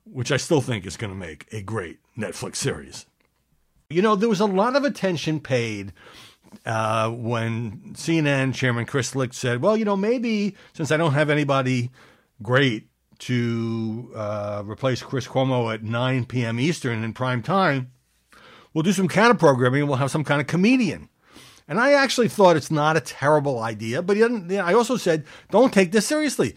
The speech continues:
'cause he doesn't have anybody. Uh, the people who are available either won't get much of a number, and, um, it's just a hard thing to do. Well, in an interview with the L A Times, Licht admitted that, you know, look, he said,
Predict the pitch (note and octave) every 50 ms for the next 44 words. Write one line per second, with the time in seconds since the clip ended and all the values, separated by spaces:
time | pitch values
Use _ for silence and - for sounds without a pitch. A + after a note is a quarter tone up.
0 | - - - - A#3 A3 B3+ C4+ C4+ C4+ A#3+ C#4 C4 C4 C4+ C#4+ C4+ C#4 C4+ B3+
1 | G3 F3 D3+ B2+ G2 D#2 C#2+ - _ _ _ _ _ _ _ - C3 C3+ D3 C3+
2 | B2+ B2+ E3 G3 F#3+ A#3+ G#3 F#3 G3 F3 C3+ D3 C#3+ C#3+ C#3+ C#3+ D#3 D3 B2 A#2+
3 | B2+ B2 A#2+ B2+ C3 C3 D#3 E3 - - _ _ _ _ _ _ _ _ _ _
4 | _ _ _ _ _ _ _ _ _ _ _ _ _ _ - B2+ A#2+ A2 C3 C#3
5 | C#3+ C#3 - _ _ - _ - C#3 C3+ B2+ C3 B2 - C3 A2+ A#2+ A#2 A2 G#2
6 | A2 A2 G2 A2 D#3+ F3+ F3+ - _ _ _ _ _ _ _ _ - - C3+ C3
7 | C3 C3 C3 C3 C3+ B2+ C3 C3 B2+ B2 B2+ B2 B2+ B2+ B2 B2 B2 B2+ C3+ C3
8 | - - - _ _ _ _ _ _ _ _ _ _ _ _ _ _ _ _ _
9 | _ _ _ _ _ _ _ _ - C#3+ C#3 - - D#3 C#3 - E3 - - D#3+
10 | D#3+ - - D#3+ C#3+ A#2+ D3 C#3 D3+ G#3+ F3 C3+ B2 C3+ C#3 D3 D3+ D3+ D#3+ F3
11 | G3 A#3 B3+ B3 G3+ F#3 E3+ D#3 D3+ D3+ C#3+ C3+ - A#2+ G#2+ G#2 A2 A2+ A2+ F#2
12 | G#2+ B2+ C3 B2+ B2+ C#3 B2 A2+ A2+ A2 A2 A2+ A2 F#2+ G#2 G2+ G#2 G2+ B2+ C#3
13 | A2+ F#2 G2+ B2+ B2+ G2+ F2 F#2+ - - A#2+ G#2+ G#2